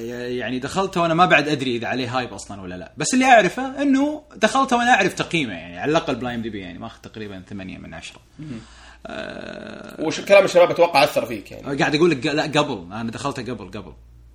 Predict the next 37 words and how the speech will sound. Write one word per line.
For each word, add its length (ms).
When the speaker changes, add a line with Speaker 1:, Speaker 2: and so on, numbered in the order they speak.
Speaker 2:
كذا 160
من 200
نفسك 380
اخترت؟ 460
أنت 160
ما 80
تحب 160
Speaker 1:
لا، 40
Speaker 2:
الرعب، 280
Speaker 1:
لا، 80
مو 180
من، 120
Speaker 2:
أتوقع. 120
Speaker 1:
لا، 140
لا، 140
أنا 400
أحب 320
الرعب، 380
بس 180
مو 60
بأي 180
رعب. 260
هذا 100
واحد. 260
اثنين، 440
أنا 200
حاب 380
الممثل. 460
Speaker 2:
وين 120
Speaker 1:
ال-، 60
Speaker 2:
شفته؟ 280
Speaker 1:
الممثل 480
شفته 280
في 200
بلاك 280
ميرور. 260
Speaker 2:
آه. 760